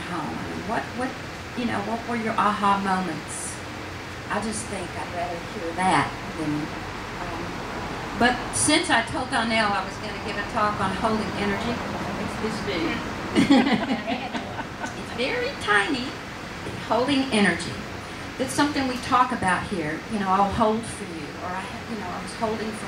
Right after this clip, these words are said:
her," I was, you know, but what we're talking about holding energy, and like I said, when I find it, anyway, one of the first things you do is you get focused on a person or a situation,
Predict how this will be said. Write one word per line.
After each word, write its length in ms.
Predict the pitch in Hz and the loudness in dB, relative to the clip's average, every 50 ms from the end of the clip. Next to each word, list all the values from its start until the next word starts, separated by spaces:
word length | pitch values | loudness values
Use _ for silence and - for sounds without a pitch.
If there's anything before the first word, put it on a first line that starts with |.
| - - | -6 -6
her," 160 | 190 190 180 | -6 -4 -4
I 120 | 160 - 151 147 | -4 -4 -6 -6
was, 140 | - 180 - - - - - - - - 262 | -6 -8 -8 -8 -10 -10 -10 -10 -8 -6 -4
you 60 | 247 | -2
know, 100 | 214 202 202 202 | -2 -2 -2 -2
but 80 | 226 - - - | -4 -4 -2 0
what 140 | 302 330 - - | 0 0 0 0
we're 100 | 392 - | -4 -6
talking 360 | - - 311 302 302 285 269 | -4 -2 -2 -2 -2 -2 -2
about 300 | 254 226 240 240 240 240 | -2 0 2 2 2 2
holding 360 | 233 - 262 247 240 233 220 220 - | 2 2 2 2 4 4 2 2 2
energy, 460 | 208 220 220 220 214 - - - - | 2 2 4 2 2 0 -2 -4 -6
and 1200 | - - - - - - - - - - - - - - - - - - 202 202 196 190 190 190 190 190 190 | -6 -6 -8 -8 -8 -8 -8 -8 -8 -8 -8 -8 -8 -8 -8 -8 -8 -6 -6 -4 -4 -4 -4 -6 -6 -6 -6
like 160 | 196 196 196 - | -6 -6 -6 -8
I 100 | 220 208 - | -8 -6 -6
said, 140 | 214 208 202 196 185 | -6 -6 -6 -6 -6
when 80 | 180 | -6
I 80 | 180 185 180 - - | -6 -6 -8 -6 -6
find 180 | 185 190 185 180 180 | -6 -6 -4 -4 -4
it, 120 | 180 - - - - - - - - - 285 - 240 226 - 269 302 - - 240 339 330 320 320 330 349 403 403 - - - - - - - - - - - - - - - - - 302 | -4 -6 -6 -8 -8 -8 -8 -8 -6 -6 -6 -6 -6 -6 -6 -6 -6 -6 -6 -6 -4 -4 -4 -4 -6 -6 -6 -8 -8 -8 -8 -8 -8 -8 -8 -8 -8 -8 -8 -10 -10 -10 -8 -6 -4 -2
anyway, 180 | 269 233 220 214 - - - - - - - - - | 0 0 0 -2 -4 -6 -8 -8 -10 -10 -10 -6 -2
one 160 | 285 330 392 | 0 2 2
of 80 | 466 392 | 2 2
the 140 | 370 - - | 0 -2 0
first 300 | - 277 269 269 269 - | 2 2 2 2 0 -4
things 420 | - 247 233 226 220 220 220 220 - - | -4 -2 -2 -2 0 -2 -2 -4 -4 -6
you 80 | - - - 233 | -6 -4 -2 -2
do 180 | 233 226 220 208 | 0 0 0 -2
is 100 | 202 196 | -4 -4
you 60 | 208 - | -6 -4
get 100 | - 226 | -4 -4
focused 600 | - - - - 233 233 226 - 180 - - - - | -4 -2 2 4 4 4 4 0 -2 -4 -2 -2 0
on 100 | 160 165 | 0 2
a 80 | 160 - - | 2 2 2
person 320 | 175 - - - - - - - - - - - - - - 208 | 2 2 -2 -4 -6 -6 -6 -8 -8 -8 -8 -8 -8 -6 -6 -4
or 80 | 202 196 | -4 -4
a 80 | 196 | -4
situation, 760 | - - 240 247 - - 214 202 208 196 208 202 - - - | -4 -4 -4 -4 -4 -4 -4 -4 -2 -2 -4 -4 -6 -6 -6